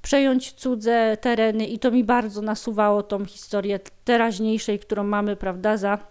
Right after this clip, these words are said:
oknami na ws-, po wschodniej granicy, czyli Ukraina, Rosja. Y, no, Świadek. Przejmująca książka, trochę ciężko się czytało z racji języka, ale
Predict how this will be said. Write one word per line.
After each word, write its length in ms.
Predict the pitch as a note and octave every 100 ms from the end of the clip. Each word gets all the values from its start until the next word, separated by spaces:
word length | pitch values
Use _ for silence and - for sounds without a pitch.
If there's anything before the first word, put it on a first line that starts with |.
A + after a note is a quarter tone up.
| - _ - - - - -
oknami 520 | A3+ A#3 A3+ A#3 A#3
na 180 | G3+ F#3+
ws-, 280 | - - -
po 140 | - G#3
wschodniej 560 | - A#3 G#3+ A3 G#3 - - - -
granicy, 520 | A3+ A3+ C4 C4 A3+
czyli 300 | - A3 G#3+
Ukraina, 560 | A3 - G#3+ G#3+ G#3
Rosja. 420 | F#3 F3+ - F3+ F3 - - - -
Y, 220 | G#3+ G#3+
no, 140 | C#4 D#4+
Świadek. 540 | - A3 F3+ - - -
Przejmująca 680 | - D4 C#4 C#4 C4+ B3+ B3
książka, 500 | - B3 A#3+ - A#3
trochę 300 | B3+ C4 C4
ciężko 360 | B3+ B3+ -
się 140 | A#3 A3
czytało 440 | A3+ A3 A3 G#3+
z 60 | G#3
racji 340 | G#3 G#3 A3
języka, 580 | G#3 G#3 G3+ G#3+ A3+ G3+
ale 460 | G3 F#3+ F#3+ G3